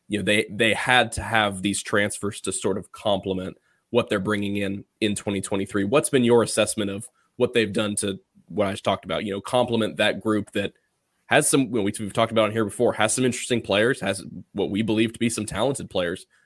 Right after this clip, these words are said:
who can impact this program in the long term.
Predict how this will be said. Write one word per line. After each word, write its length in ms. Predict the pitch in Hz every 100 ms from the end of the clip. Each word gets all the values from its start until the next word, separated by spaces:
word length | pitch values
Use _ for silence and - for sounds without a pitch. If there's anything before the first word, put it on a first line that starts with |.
| -
who 100 | 120
can 160 | 110
impact 340 | 101 117 98 -
this 120 | 101
program 420 | - 107 104 98 _ _ -
in 120 | 123
the 60 |
long 280 | 113 117 113
term. 320 | - 117 104